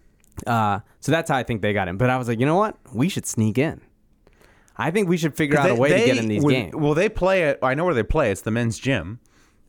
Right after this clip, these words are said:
Speaker 2: and I, I think it's open to the public. Like, I don't know, or it's open to U C L A students at
Speaker 1: It
Speaker 2: least.
Speaker 1: might be U C L A students. Do you, you still have a pass?
Speaker 2: Oh, I mean, I know, you know,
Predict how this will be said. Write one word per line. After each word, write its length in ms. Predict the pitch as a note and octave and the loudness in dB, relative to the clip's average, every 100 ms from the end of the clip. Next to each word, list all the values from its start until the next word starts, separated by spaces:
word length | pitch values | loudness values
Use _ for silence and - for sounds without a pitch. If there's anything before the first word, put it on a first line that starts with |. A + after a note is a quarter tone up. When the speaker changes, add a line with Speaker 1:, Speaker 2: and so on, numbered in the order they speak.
| _ - | _ -4
Speaker 2:
and 640 | A2+ G#2+ G#2 G2+ G2+ F#2 - _ _ _ _ - - | 0 2 2 2 0 -2 -10 _ _ _ _ -14 -12
I, 100 | - - - | -12 -14 -18
I 60 | - | -18
think 320 | - A3 D4+ | -4 0 2
it's 120 | - | 2
open 260 | A#2 - G#2 | 0 0 -2
to 60 | |
the 100 | G2 | -2
public. 420 | - B3+ - - F#2 | -4 -2 -2 -2 -4
Like, 120 | G#2 | -2
I 40 | |
don't 120 | A2+ | 0
know, 360 | A#2+ B2 A#2 A#2 _ - | 2 2 0 -4 _ -2
or 100 | A#2 | -2
it's 80 | B2+ | 0
open 220 | C3 C#3 | 0 0
to 60 | |
U 40 | C3 | -2
C 140 | - | 0
L 80 | G#2+ | 0
A 60 | B2 | 0
students 400 | - B2 F2+ - | -2 -2 -2 -6
at 60 | |
Speaker 1:
It 60 | D2 | -2
Speaker 2:
least. 120 | A2+ | 0
Speaker 1:
might 160 | A2+ - | 0 0
be 100 | A#2 | 0
U 140 | G#2+ | 0
C 140 | G2 G2+ | -2 -2
L 120 | G2 | 0
A 80 | G2+ | -2
students. 300 | - - C3 | -6 -6 0
Do 80 | |
you, 200 | C#3 C3+ G2 | 2 2 0
you 160 | B2 | -2
still 160 | - B2+ | 0 0
have 100 | A2 | 0
a 60 | |
pass? 420 | G2 A#2 F#3+ - _ - | -2 -4 -6 -12 _ -6
Speaker 2:
Oh, 100 | - | -4
I 100 | E2+ | -4
mean, 240 | E2 E2 - | -6 -6 -6
I 120 | G2+ | -4
know, 380 | F#2+ F#2+ F2+ F2+ _ _ _ - | -2 -2 -2 -6 _ _ _ -14
you 80 | F#2+ | -12
know, 240 | E2+ - | -10 -12